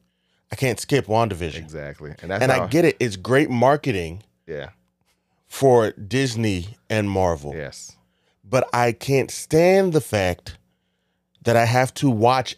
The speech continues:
Speaker 1: everything regardless of
Speaker 2: Um,
Speaker 1: whether or
Speaker 2: I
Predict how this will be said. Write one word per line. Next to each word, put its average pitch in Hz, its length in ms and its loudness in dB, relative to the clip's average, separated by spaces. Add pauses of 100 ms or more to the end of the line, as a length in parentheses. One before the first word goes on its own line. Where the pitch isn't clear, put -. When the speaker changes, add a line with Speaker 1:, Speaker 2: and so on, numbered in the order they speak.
(120)
Speaker 1:
everything 139 920 2 (640)
regardless 127 880 2
of 117 240 0
Speaker 2:
Um, 90 80 -4
Speaker 1:
whether 107 340 2
or 107 60 4
Speaker 2:
I - 20 4